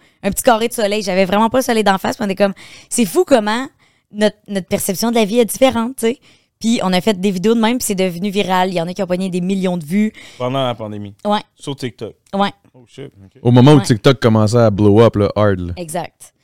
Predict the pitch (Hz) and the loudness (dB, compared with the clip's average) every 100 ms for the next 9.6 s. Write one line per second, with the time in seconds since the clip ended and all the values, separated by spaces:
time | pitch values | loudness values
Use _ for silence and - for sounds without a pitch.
0 | _ _ _ - 180 185 180 175 - 165 | _ _ _ -6 -4 0 4 4 4 0
1 | 147 185 165 165 185 - 208 185 233 - | -6 -10 -8 -2 -2 2 0 2 -2 -2
2 | 208 185 190 196 202 247 - 196 185 190 | -2 2 2 2 0 -2 -4 -4 -2 -2
3 | 170 180 - 185 175 160 - 170 165 160 | -2 -6 -4 -4 -2 -2 0 -2 -2 -4
4 | 147 180 170 170 156 170 160 214 226 202 | -6 -4 -4 -4 -4 -8 -6 -4 -4 -4
5 | 185 180 165 180 170 170 175 180 170 - | -2 -2 -4 -8 -6 -6 -4 -4 -6 -10
6 | - - _ _ 160 160 156 156 151 131 | -20 -20 _ _ -2 2 2 2 0 -2
7 | 151 135 - - 240 131 107 113 117 143 | -6 -8 -8 -4 -2 -2 -4 -6 -2 -4
8 | 117 101 - 101 - 131 131 127 123 _ | -4 -8 -10 -12 -6 -4 -4 -6 -8 _
9 | _ _ _ - 120 | _ _ _ -10 -4